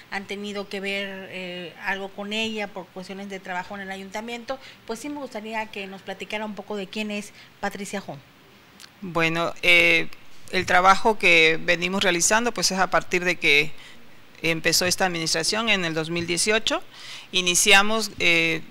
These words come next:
Speaker 2: de ahí, de hecho, yo vengo de militancia morena, de hace más de cinco años estamos participando, en la cual tengo la fortuna de decir que hasta ahorita l-, las contiendas que pa-, he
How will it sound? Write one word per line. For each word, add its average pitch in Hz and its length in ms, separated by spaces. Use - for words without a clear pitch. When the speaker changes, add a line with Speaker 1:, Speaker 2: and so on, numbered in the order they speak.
Speaker 2:
de 180 100
ahí, 180 220
de 165 680
hecho, 196 240
yo 190 140
vengo 180 260
de 180 80
militancia 165 580
morena, 196 600
de 160 380
hace 175 260
más 175 180
de 170 120
cinco 175 360
años 196 480
estamos 170 540
participando, 208 800
en 196 120
la 190 100
cual 214 500
tengo 208 280
la 196 140
fortuna 190 440
de 190 120
decir 180 340
que 202 120
hasta 180 180
ahorita 190 460
l-, 165 720
las 170 200
contiendas 180 560
que 170 240
pa-, 175 240
he 185 180